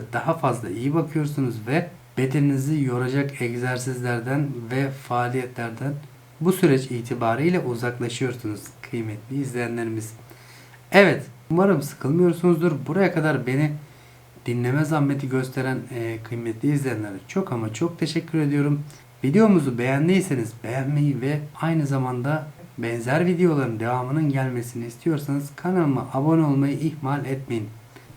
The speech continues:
Evet, sekizinci önemli maddemiz ise yaşınızın farkında olun kıymetli anne adayları. Yani artık maalesef son dönemde evlilik yaşları hayli yukarılara çıkmakta ve bu da gebelik yaşını da aynı zamanda yukarı çeken bir etmen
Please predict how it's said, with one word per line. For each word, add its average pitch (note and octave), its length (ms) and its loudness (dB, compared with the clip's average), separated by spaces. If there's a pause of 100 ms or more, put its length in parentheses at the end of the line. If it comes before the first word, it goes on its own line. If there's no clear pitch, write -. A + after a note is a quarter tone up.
Evet, F#3+ 360 6 (140)
sekizinci C3+ 580 2
önemli G#3+ 260 12
maddemiz C#3 520 6
ise D3+ 200 2
yaşınızın C#3+ 640 6
farkında C3+ 540 2
olun D3 220 6
kıymetli C3+ 460 2
anne C3 200 4
adayları. A2+ 520 -2
Yani D3+ 320 6
artık D3 420 4 (340)
maalesef D#3+ 500 6
son F#3 300 6
dönemde D3+ 280 4
evlilik C#3 640 2 (160)
yaşları D3 600 4 (140)
hayli F#3+ 540 6 (240)
yukarılara C3+ 640 2
çıkmakta B2 540 -6
ve E3 160 0 (180)
bu E3+ 120 2
da F3+ 80 4
gebelik D3 520 2
yaşını D3+ 360 2
da C3 140 2
aynı C3+ 200 2
zamanda A2+ 420 -2
yukarı A#2 340 -2
çeken C#3+ 420 0
bir G#2+ 80 -4
etmen F3+ 480 4